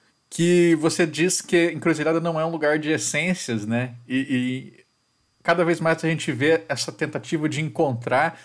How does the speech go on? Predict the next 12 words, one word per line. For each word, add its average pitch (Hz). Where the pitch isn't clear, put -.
o 135
que 139
é 160
o 147
verdadeiro, 120
o 113
que 123
é 131
o 135
legítimo, 120
o 113
original. 120